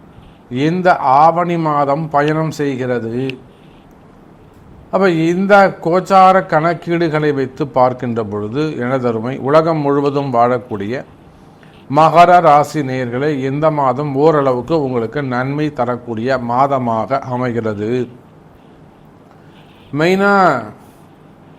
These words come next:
உங்க லைஃப்ல இருக்கக்கூடிய கஷ்டங்கள், வாழ்வியல் கஷ்டங்கள், லைஃபை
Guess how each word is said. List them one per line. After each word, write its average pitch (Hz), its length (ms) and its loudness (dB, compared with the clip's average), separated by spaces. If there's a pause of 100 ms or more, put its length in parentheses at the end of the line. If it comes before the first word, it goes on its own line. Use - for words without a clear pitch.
(280)
உங்க 185 300 2
லைஃப்ல 185 560 0 (120)
இருக்கக்கூடிய 147 640 -2
கஷ்டங்கள், 117 560 -8 (1400)
வாழ்வியல் 190 840 4
கஷ்டங்கள், 123 640 -6 (840)
லைஃபை 175 520 0